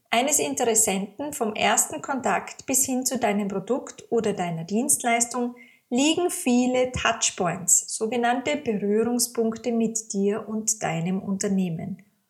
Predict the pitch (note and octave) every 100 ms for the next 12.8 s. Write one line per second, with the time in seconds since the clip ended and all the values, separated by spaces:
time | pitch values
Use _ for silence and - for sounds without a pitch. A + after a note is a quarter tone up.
0 | _ _ - - - F4+ D4 C4+ - -
1 | B3 A#3+ - A#3+ A3+ A3 A#3 G#3 G3+ G3+
2 | G#3+ - B3+ C#4+ C#4 C4+ B3 A3 F3+ E3
3 | - - F3 - - - _ - F#3 G3+
4 | A3 B3+ B3+ B3 A3 G#3+ A3 A3 A3 -
5 | _ - G3 G3 C#4+ D4 C4+ B3 B3+ A#3
6 | - A3 G#3+ - - F#3 F3 F#3 A3+ B3
7 | B3 A3+ A3 - G#3+ G#3 G#3 G3+ - A#3+
8 | C#4+ D4 D#4 D4 C4+ C4 A#3 G#3+ G#3+ A3+
9 | A3 - - _ - G3 G3 - B3 C4
10 | A#3+ A#3 A#3 A#3 A3+ G#3 G#3 G3+ G3 G#3
11 | G3+ A3+ B3+ - - - _ _ _ -
12 | F#3 - G3 F#3 G3+ A3 A3 A#3